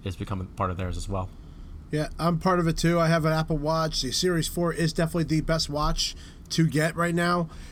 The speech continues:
Speaker 2: uh, with the amazing features that it has. Uh, me and my wife, here's the best tool that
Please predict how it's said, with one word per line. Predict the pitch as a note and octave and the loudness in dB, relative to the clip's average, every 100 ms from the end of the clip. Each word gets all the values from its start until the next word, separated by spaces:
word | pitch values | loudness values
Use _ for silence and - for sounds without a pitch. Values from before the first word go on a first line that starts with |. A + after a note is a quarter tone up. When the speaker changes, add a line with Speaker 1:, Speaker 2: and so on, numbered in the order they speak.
| - | -6
Speaker 2:
uh, | C#3+ | -2
with | C#3+ D3 | 0 0
the | D3+ C#3+ | 0 2
amazing | C#3 D#3+ D3 A#2+ | 2 2 2 0
features | D#3+ D3+ D3 | 0 2 0
that | C3+ | -2
it | G#2+ | -2
has. | C#3+ E3 E3+ D#3+ - | 0 2 2 0 -2
Uh, | C3+ B2+ | -2 0
me | D#3 | 2
and | F#3+ | 4
my | F#3 E3+ | 2 2
wife, | F#3 D3+ | 2 2
here's | G3+ B3+ A#3+ | 2 2 2
the | |
best | E3+ G3+ G3 - | 2 2 2 2
tool | G3 D#3+ B2+ - - - | 2 2 0 -6 -14 -4
that | D#3 | -4